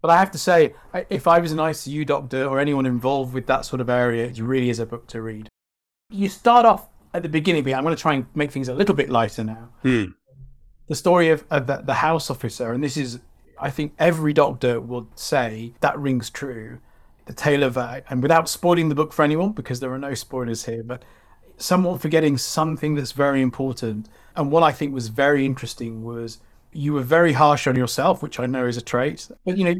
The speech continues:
Speaker 1: you have a million other things going on. And I, the bit I absolutely remember, you talk about result slips. And these are things that, for those who haven't worked in hospital,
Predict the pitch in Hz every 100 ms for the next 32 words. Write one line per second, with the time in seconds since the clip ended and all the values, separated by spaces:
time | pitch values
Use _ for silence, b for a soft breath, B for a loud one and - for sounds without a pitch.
0 | 208 202 175 170 165 190 190 170 160 147
1 | - 160 151 131 139 135 131 135 123 117
2 | 120 131 123 - b b - 123 180 160
3 | 147 - 175 - - 143 143 160 156 131
4 | 127 123 117 110 113 113 131 - 139 -
5 | 127 131 123 143 147 143 - 117 110 -
6 | 113 135 131 123 131 123 113 120 - -
7 | 135 135 120 117 156 143 120 120 117 120
8 | 107 110 - 110 104